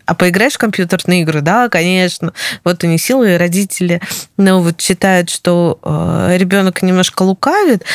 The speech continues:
но на самом деле он правда может быть уставший, но когда ему предлагают что-то, ну, вот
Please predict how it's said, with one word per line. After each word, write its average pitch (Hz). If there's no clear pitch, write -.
но 208
на 202
самом 220
деле 208
он 202
правда 254
может 170
быть 175
уставший, 262
но 196
когда 190
ему 190
предлагают 190
что-то, 180
ну, 190
вот 170